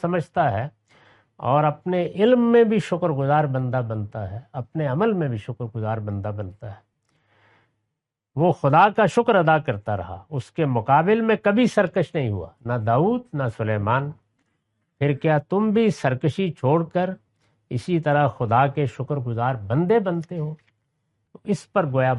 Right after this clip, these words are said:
بات کو ختم کیا ہے۔ میں نے عرض کیا تھا کہ انبیاء علیہم السلام کے واقعات اس سورہ میں نہایت اجمال سے بیان ہوتے جا رہے ہیں۔ اس میں بہت سے واقعات بیان ہوئے ہیں،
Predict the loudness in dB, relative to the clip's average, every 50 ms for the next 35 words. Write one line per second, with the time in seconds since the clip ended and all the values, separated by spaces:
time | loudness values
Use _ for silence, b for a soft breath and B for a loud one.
0 | 0 0 0 0 -2 -4 -6 -8 -8 -6 -6 -10 -8 -8 -10 -10 -10 -12 -12 -12
1 | -12 -14 -16 _ _ _ _ _ _ _ _ _ -10 -6 -4 -2 -2 -2 -2 -4
2 | -6 _ -6 -4 -2 -2 -2 -2 -2 -2 -4 -6 _ _ _ _ _ _ _ _
3 | _ _ _ _ _ _ _ _ _ _ -14 -10 -6 -4 -4 -2 0 2 4 4
4 | 4 4 4 2 0 0 -2 -4 -6 -6 -6 -4 -4 -2 -4 -4 -6 -8 -8 -8
5 | -6 -4 -2 -2 -2 -4 -4 -2 2 2 4 4 2 0 -2 _ _ _ _ -12
6 | -12 -12 -12 -12 _ -8 -6 -2 0 2 2 2 2 0 -2 -2 -2 -4 -4 -6
7 | -6 -8 -8 -10 -10 -8 -6 -6 -6 -4 -4 -4 -2 -2 0 2 4 4 4 4
8 | 2 0 -4 -4 -4 -2 0 0 2 2 2 2 2 0 0 -2 -4 -4 -4 -4
9 | -4 -6 -6 -8 -10 -12 -14 -16 _ _ _ _ _ _ _ _ _ _ _ _
10 | _ _ _ _ _ _ _ _ -12 -10 -10 -8 -6 -4 -2 -2 -2 -4 -8 -12
11 | _ _ _ _ -16 -12 -8 -4 0 2 2 0 0 0 -2 0 2 4 4 4
12 | 2 2 0 2 2 2 0 -2 -4 -4 -2 -2 0 0 2 2 0 0 0 0
13 | 0 -2 -4